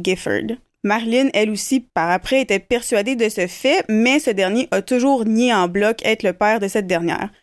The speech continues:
L'identité du père de Marilyn a enfin été révélée grâce à des tests A D N en deux mille vingt-deux et il s'agit bel et bien de Charles Stanley Gifford. On retourne en mille neuf cent vingt-six. La grand-mère de la petite, Della Monroe, manque aussi à l'appel,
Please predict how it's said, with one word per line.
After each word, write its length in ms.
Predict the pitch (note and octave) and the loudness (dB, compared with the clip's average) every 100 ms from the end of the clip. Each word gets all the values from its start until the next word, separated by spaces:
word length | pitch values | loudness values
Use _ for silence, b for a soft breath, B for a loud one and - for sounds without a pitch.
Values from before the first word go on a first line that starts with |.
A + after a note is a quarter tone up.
| b | b
L'identité 540 | A3 B3+ C4 C4+ D#4 | 2 2 2 0 -2
du 100 | D4 | -2
père 200 | - A#3 | 0 2
de 80 | C4 | 2
Marilyn 460 | G3 G3 G#3 A3+ A#3 | 0 -2 0 2 2
a 140 | - | 2
enfin 280 | G3+ G3+ C4+ | 0 0 0
été 200 | A3+ A#3 | 2 0
révélée 460 | A3+ G3 F#3+ G#3 A3+ | 2 2 2 0 0
grâce 300 | G3 G#3 A3 | 0 0 0
à 40 | |
des 140 | F#3 | -2
tests 220 | F3 A3 A3 | 0 0 0
A 80 | |
D 100 | F3 | 2
N 160 | F#3 G#3+ | 0 2
en 140 | F3 | 0
deux 240 | F3+ G#3+ A#3 | 0 0 2
mille 240 | B3 C4+ | 2 0
vingt-deux 560 | F#3+ G3 A#3 G#3+ F#3+ A3+ | 0 0 2 2 2 0
et 200 | G3+ A#3 | -2 -2
il 100 | G3+ | -2
s'agit 460 | F#3 G#3+ G3+ G3+ B3 | -2 0 0 -2 -4
bel 300 | F#3 A3 A#3+ | 0 0 0
et 80 | G3+ | -4
bien 300 | F3 G3+ G3+ | -2 0 0
de 200 | F#3+ G3 | -2 -4
Charles 360 | - G3 G3 G#3 - | 0 0 0 -2 -8
Stanley 600 | - G#3+ G3+ G3 G3 - F3+ | -2 0 0 0 -2 -4 -6
Gifford. 480 | E3 - - - B3 - _ C4+ | -6 -4 -6 -4 -8 -12 _ 0
On 100 | D#4 | 2
retourne 400 | D4+ C#4+ D4 C#4 | 2 2 2 2
en 100 | C#4 | 2
mille 160 | C#4 C4+ | 2 2
neuf 140 | A3 | 0
cent 160 | B3+ B3+ | 0 0
vingt-six. 640 | G3 F#3 - A3+ A#3 - | 0 -2 0 0 0 -2
La 180 | G3 F#3 | 0 0
grand-mère 420 | G#3 A#3+ A3 A#3 | 0 0 2 2
de 60 | B3+ | 2
la 160 | F3+ | 0
petite, 460 | F3+ F#3 - B3+ C4 | -2 -6 -2 -2 -2
Della 380 | G#3 G3+ G#3+ A#3+ | -2 0 2 2
Monroe, 380 | B3+ G3+ G#3 A#3 | 2 0 2 2
manque 320 | G#3+ A3+ C4 | 2 0 -2
aussi 400 | G#3+ - B3+ B3+ | -4 -2 -2 0
à 140 | G#3 G3+ | 0 2
l'appel, 560 | F3 - G#3 C4 C#4+ | 0 0 2 2 2